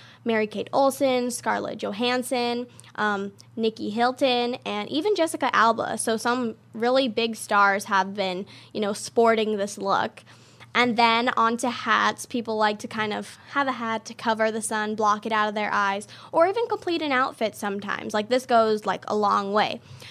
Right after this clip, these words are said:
But the spotlight for this summer's accessories under ten dollars for hats is actually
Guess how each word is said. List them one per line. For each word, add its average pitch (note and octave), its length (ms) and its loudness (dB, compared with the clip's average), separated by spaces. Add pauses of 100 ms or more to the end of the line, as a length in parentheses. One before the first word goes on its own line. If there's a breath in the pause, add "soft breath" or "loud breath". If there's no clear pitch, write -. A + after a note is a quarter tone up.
(160 loud breath)
But B3+ 260 8
the B3+ 80 2
spotlight B3+ 720 4
for A3 200 -2
this A3 340 0
summer's G3 640 -2
accessories G3+ 580 -6
under G3 180 -4
ten G3+ 220 -6
dollars F#3 320 0
for A3 160 -6
hats G3+ 360 -2
is G#3 180 -6
actually B3+ 600 -2